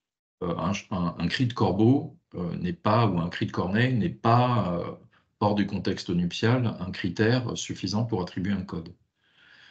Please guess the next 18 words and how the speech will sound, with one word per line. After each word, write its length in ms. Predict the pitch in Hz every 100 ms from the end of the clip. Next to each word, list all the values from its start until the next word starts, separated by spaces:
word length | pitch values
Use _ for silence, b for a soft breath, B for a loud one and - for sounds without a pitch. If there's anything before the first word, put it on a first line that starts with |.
| b b b _ _ -
Et 480 | 104 101 98 95 -
enfin, 400 | 101 - 165 147
et 220 | 95 85
peut-être 640 | - 95 123 117 - 87
surtout, 600 | 85 - 113 - 147 170 - _
euh, 120 | 98 87
parce 240 | 90 -
qu'on 200 | - 95
a 100 | 101
beaucoup 360 | 87 120 120 120
de 60 |
codes 220 | - 107
qui 100 | -
sont 140 | - 98
attribués 320 | 87 101 98
dans 120 | 92
ce 120 | -
cas, 400 | - 110 127 165